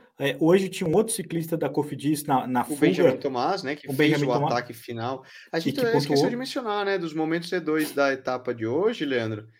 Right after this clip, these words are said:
Speaker 2: da,
Speaker 1: Ah.
Speaker 2: de certa emoção aí que realmente, no final, quem, a, quem vê o resultado do sprint, mas lembrar que o Benjamin Thomas, junto do Frank Bonamour, não foi?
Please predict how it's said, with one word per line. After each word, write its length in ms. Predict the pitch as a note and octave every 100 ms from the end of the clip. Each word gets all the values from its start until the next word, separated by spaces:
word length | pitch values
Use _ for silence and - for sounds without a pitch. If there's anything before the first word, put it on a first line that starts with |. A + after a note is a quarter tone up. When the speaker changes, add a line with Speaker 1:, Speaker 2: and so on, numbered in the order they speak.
| _ _ _
Speaker 2:
da, 400 | B2 B2 C#3+ F#3
Speaker 1:
Ah. 20 | D3+
Speaker 2:
de 80 |
certa 320 | C#3+ E3+ F3 G#3
emoção 680 | G3+ G3 F#3+ - F3+ F3+
aí 220 | D#3+ D3+ D3+
que 160 | -
realmente, 720 | C#3 C#3+ C#3+ C#3 C#3 - B2 _ _ _ -
no 180 | D3+
final, 560 | F#3 F3+ D#3+ C#3+ C#3 C3+
quem, 320 | - C#3+ C#3+
a, 220 | C3+ F#2
quem 300 | - - C3
vê 100 | A#2+
o 80 | D3
resultado 380 | C#3+ C3 C3 B2+
do 60 | B2
sprint, 640 | A#2 - D3+ D4 - - _ _ _
mas 240 | - D3 D3
lembrar 420 | F3+ A3 D#3+ F#3
que 180 | G3 D3+
o 60 |
Benjamin 460 | C3 C#3 C#3 C3+ C3+
Thomas, 600 | C3 C#3+ C3+ D#3 G#3+ - _ _ _
junto 960 | C3 B2 C3+ E3 D#3+ D3+ D3 D3 C#3 B2+
do 640 | C3+ D3 D3 C#3+ C#3 C3+ C3
Frank 280 | A#2+ D3+ E3+
Bonamour, 560 | D#3+ D3+ A2 D#3 A3 D#3+
não 200 | A#2 A#2
foi? 260 | - F3+